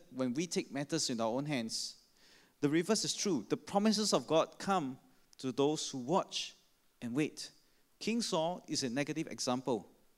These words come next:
but here we have a testimony of the thirty-first company.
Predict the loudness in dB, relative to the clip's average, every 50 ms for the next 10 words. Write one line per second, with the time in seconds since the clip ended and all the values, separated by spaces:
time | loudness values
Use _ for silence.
0 | _ _ _ _ _ _ -2 -2 -2 -2 -4 -8 -2 0 0 0 0 0 -2 0
1 | 0 0 0 0 -4 -10 -12 -10 -4 -2 0 0 0 0 0 -2 0 0 -2 -2
2 | -4 -6 -10 -20 -20 -20 -20 -14 -14 -12 -10 -8 -6 -4 -2 -4 -2 -2 -2 -2
3 | -2 -2 -4 -6 -6 -6 -8 -8 -8